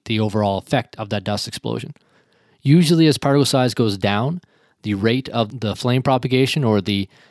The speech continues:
K S T goes up, but we'll see this isn't always the case, and we'll, case, and we'll talk about some specific cases where this, uh, doesn't happen in this podcast episode.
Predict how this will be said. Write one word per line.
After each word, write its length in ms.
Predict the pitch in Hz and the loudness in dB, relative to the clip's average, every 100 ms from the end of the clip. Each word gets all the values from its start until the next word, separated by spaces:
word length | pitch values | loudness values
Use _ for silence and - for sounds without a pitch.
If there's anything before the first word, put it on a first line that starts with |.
| - | -8
K 160 | - | -4
S 80 | 120 | -2
T 160 | - 123 | 0 2
goes 220 | 110 104 | 2 2
up, 200 | 156 - _ _ - | -2 -4 _ _ 0
but 80 | |
we'll 60 | 127 | 2
see 140 | 160 | 2
this 180 | 143 143 | 2 2
isn't 240 | 147 135 131 | 2 2 2
always 220 | 131 107 | 2 0
the 80 | 110 | -2
case, 260 | 135 98 | -2 -2
and 80 | 101 | -4
we'll, 100 | 95 - _ | -10 -14 _
case, 280 | - 127 101 | -4 -2 -2
and 100 | 104 | -4
we'll 80 | 101 | -4
talk 240 | 131 120 | 0 0
about 160 | 127 120 | 0 -2
some 140 | 117 | -4
specific 440 | - - - 160 - | -8 -6 -4 -4 -2
cases 440 | 120 113 113 101 _ _ _ _ - | -2 0 -4 -6 _ _ _ _ -4
where 260 | 117 113 | 0 2
this, 320 | 113 107 - - | 2 0 -2 -4
uh, 180 | 117 107 | -4 -2
doesn't 280 | 117 110 | -2 -2
happen 480 | 101 127 127 107 101 - _ - | -2 -2 0 -2 -4 -8 _ -6
in 140 | 120 | -2
this 120 | 110 | 0
podcast 440 | - 107 101 98 107 | 2 0 0 -4 -4
episode. 320 | - 110 | -4 -6